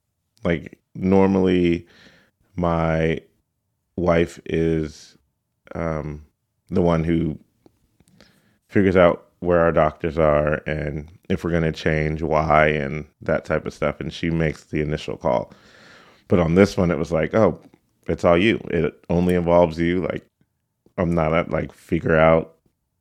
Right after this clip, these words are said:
Google something and find someone who's in our coverage and go t-, for it. So, because, one, I don't like calling places,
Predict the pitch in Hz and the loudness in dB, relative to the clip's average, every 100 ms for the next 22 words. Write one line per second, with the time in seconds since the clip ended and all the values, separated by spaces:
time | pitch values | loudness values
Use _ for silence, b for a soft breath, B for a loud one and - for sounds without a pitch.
0 | _ - 98 95 98 98 90 101 95 90 | _ 0 4 6 6 6 2 4 4 4
1 | 85 - 80 82 85 80 78 85 82 78 | 0 0 0 0 -2 -2 0 0 0 -2
2 | - 85 82 80 82 95 95 107 95 95 | -2 0 2 0 2 2 4 2 0 -6
3 | 104 85 80 76 76 - 76 - - - | -10 -4 -2 -2 -4 -4 -4 -8 -4 -2
4 | - - b b b b _ _ _ - | -2 -6 b b b b _ _ _ -2
5 | 87 82 80 - _ _ _ _ _ _ | 0 0 -2 -10 _ _ _ _ _ _
6 | _ _ _ 165 - 107 92 87 95 92 | _ _ _ -4 4 4 4 2 2 4
7 | 85 - 82 - 85 82 82 80 85 85 | 2 0 -4 -2 -2 0 0 0 -2 0
8 | 85 80 - | -2 -2 -12